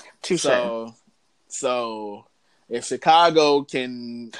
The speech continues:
Speaker 2: you
Speaker 1: Chicago
Speaker 2: can have,
Speaker 1: has some of the best public transportation system
Speaker 2: right, if
Speaker 1: ever.
Speaker 2: you can live without a whip in Chicago because of public transportation and, and Uber and Lyft, I assume you can do that out in L A.
Speaker 1: Mm-hmm.
Speaker 2: So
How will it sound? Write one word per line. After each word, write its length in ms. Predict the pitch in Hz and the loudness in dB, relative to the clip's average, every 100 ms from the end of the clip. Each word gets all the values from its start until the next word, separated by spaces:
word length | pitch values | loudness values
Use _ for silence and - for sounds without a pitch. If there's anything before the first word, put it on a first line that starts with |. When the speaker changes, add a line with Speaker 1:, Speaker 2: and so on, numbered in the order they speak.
| - | -8
Speaker 2:
you 100 | 139 | -2
Speaker 1:
Chicago 420 | 135 247 - 233 | 4 6 8 8
Speaker 2:
can 0 | 208 | 6
have, 60 | 214 | 4
Speaker 1:
has 100 | 185 | 2
some 120 | 185 | 2
of 20 | |
the 80 | 165 | 2
best 260 | 170 165 - | 4 2 2
public 240 | 180 - | 0 0
transportation 520 | - - - - - - | -6 -10 -8 -8 -8 -10
system 240 | - - - | -10 -14 -2
Speaker 2:
right, 360 | 139 131 - 120 | 4 6 4 4
if 80 | |
Speaker 1:
ever. 80 | 110 | 2
Speaker 2:
you 60 | - | 2
can 200 | 165 151 | 0 -2
live 340 | 143 160 165 | 0 2 2
without 220 | 151 147 139 | 2 -2 -2
a 60 | |
whip 240 | 147 147 139 | -4 -6 -6
in 60 | |
Chicago 640 | 135 131 147 139 139 131 127 | -16 -8 -2 -2 -2 -6 -8
because 340 | 131 143 131 127 | -10 -10 -10 -12
of 120 | 120 117 _ _ _ _ _ _ | -18 _ _ _ _ _ _ _
public 340 | 147 127 123 | -6 -6 -8
transportation 760 | - 127 123 - 127 127 - 123 | -8 -10 -10 -8 -8 -8 -12 -12
and, 400 | 117 117 110 - | -10 -10 -12 -8
and 180 | 123 123 | -6 -2
Uber 240 | 135 131 127 | -2 0 0
and 120 | 123 | 2
Lyft, 240 | 131 127 123 | 2 2 2
I 180 | 127 | 0
assume 340 | 123 - 147 151 | -2 -6 -6 -6
you 100 | 147 | -6
can 100 | 143 | -2
do 80 | 139 | 2
that 240 | 135 123 | 2 2
out 260 | 120 123 120 | 0 -2 -6
in 80 | 104 | -10
L 220 | 123 117 123 | -8 -8 -10
A. 220 | 104 104 _ _ | -12 -20 _ _
Speaker 1:
Mm-hmm. 260 | 226 196 175 | 0 0 0
Speaker 2:
So 540 | 170 165 123 117 113 | 0 0 0 -6 -10